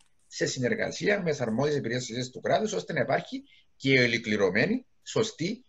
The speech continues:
εικόνα, καθώς επίσης και πού είναι οι πραγματικές ανάγκες επί του εδάφους. Και όχι ο καθένας να λαμβάνει πρωτοβουλίες που ως τρεις ημέρας μπορεί να μην έχουν ούτε την αξία που θα έπρεπε να είχαν, αλλά όπως έχω αναφέρει, μπορεί να δημιουργήσουν και, και προβλήματα.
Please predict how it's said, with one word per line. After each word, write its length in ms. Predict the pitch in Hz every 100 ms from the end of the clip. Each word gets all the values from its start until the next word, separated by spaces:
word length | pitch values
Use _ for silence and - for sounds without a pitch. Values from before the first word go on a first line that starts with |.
| _ -
εικόνα, 600 | 110 143 127 233 302 _
καθώς 280 | 107 123 160
επίσης 300 | 131 190 -
και 160 | 139
πού 220 | - 160 170
είναι 180 | 190
οι 60 | 214
πραγματικές 680 | 214 208 190 135 220 214 -
ανάγκες 460 | 139 180 220 285 - _ _ -
επί 360 | 180 175 165
του 160 | 175 175
εδάφους. 640 | 170 180 139 - 135 -
Και 100 | 175
όχι 140 | -
ο 40 | 156
καθένας 500 | 104 165 285 302 - - - -
να 120 | 160
λαμβάνει 380 | 139 143 175 170
πρωτοβουλίες 440 | 147 113 123 220
που 100 | 156
ως 60 | 147
τρεις 180 | 160
ημέρας 340 | 123 147 170 - _ _ _ _
μπορεί 300 | 127 127 156
να 280 | 160 139 131
μην 140 | 156
έχουν 280 | 165 151 127
ούτε 240 | 151 165
την 160 | - 143
αξία 420 | 113 - - 107
που 120 | 104
θα 100 | 101
έπρεπε 340 | 98 101 90 87
να 100 | 127
είχαν, 240 | - 320 320 - _
αλλά 280 | - 180 190
όπως 160 | 185 -
έχω 120 | 170
αναφέρει, 300 | 123 139 220
μπορεί 280 | 185 - -
να 100 | 160
δημιουργήσουν 360 | 123 143 175
και, 300 | 175 - 214 -
και 140 | - 202
προβλήματα. 600 | 196 151 135 101 85